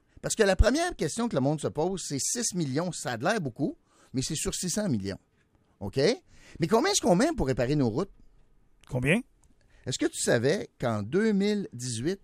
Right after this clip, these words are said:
Speaker 1: on a mis vingt-trois millions ?
Speaker 2: Fait que nous autres, on veut mettre six millions pour des pistes cyclables alors qu'on met vingt-trois millions pour réparer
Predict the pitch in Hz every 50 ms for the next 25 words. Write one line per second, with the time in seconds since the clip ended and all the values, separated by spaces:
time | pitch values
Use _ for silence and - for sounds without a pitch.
0 | - 117 113 107 107 113 123 110 98 117 117 104 - - 110 143 214 233 202 190
1 | 226 262 277 _ _ _ _ - 143 143 135 139 151 190 196 180 165 151 156 160
2 | 175 185 - - _ _ _ _ _ _ _ _ - - - - - 233 262 226
3 | - 185 170 170 156 170 196 220 180 160 139 139 135 - - 180 - - - -
4 | 151 147 170 190 190 147 139 147 160 156 - 139 143 143 135 127 156 196 196 -
5 | 175 196 185 160 147 151 180 185 - 147 127 120 160 180 - 165 156 143 180